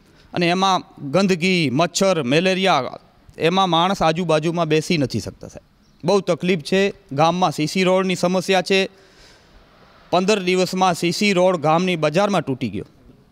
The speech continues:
સાહેબ. બોરી તકલીફ હે ગામ મેં. કમ જામ થઈએ તા, એને પાછળ જામ રૂપિયા ખાવા જી વઞે તા. કમ થયે પુટિયા, કમ જો રિઝલ્ટ નતો મળે, ખાલી ચોપડે તે કમ થયે તો.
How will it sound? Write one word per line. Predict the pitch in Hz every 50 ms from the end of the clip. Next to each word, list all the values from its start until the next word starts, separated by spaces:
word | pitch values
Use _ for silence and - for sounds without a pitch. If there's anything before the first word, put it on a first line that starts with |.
| _ - - -
સાહેબ. | 160 160
બોરી | 160 170 175 170 180 175 165 - _ _ -
તકલીફ | 151 143 - 165 160 156 147
હે | 165 165 156
ગામ | 135 151 156 160
મેં. | 160 165 - - _ _ _ _ _ _ _ _ _ _ _ _ _ _ _ -
કમ | - 165 160
જામ | 143 139 151 160 165 160
થઈએ | - 165 165 160
તા, | 143 170 165 - - _ _ _ _ _ _ _ _ _ _ -
એને | - 151
પાછળ | 127 160 151 143 - 151
જામ | 131 147 156 151 147
રૂપિયા | 143 139 127 156 151
ખાવા | 135 - - 110 120 135
જી | 143 156 160
વઞે | 151 156 156 156
તા. | 143 160 175 - - _ _ _ _ _ _ _ _ _ _ _ _ _ _ _ _ - -
કમ | 160 160 143
થયે | 139 156 165
પુટિયા, | 139 151 147 160 147
કમ | - 156 160 160
જો | 160 147
રિઝલ્ટ | 135 135 127 165 165 156 151
નતો | 156 156 - 170
મળે, | 160 160 160 170 170 - - _ _ _ _ _ _ -
ખાલી | 147 147 151 139
ચોપડે | 147 160 160 - 160 156 156
તે | 156 147
કમ | - - 135 165 156
થયે | - - 165 160
તો. | 147 165 165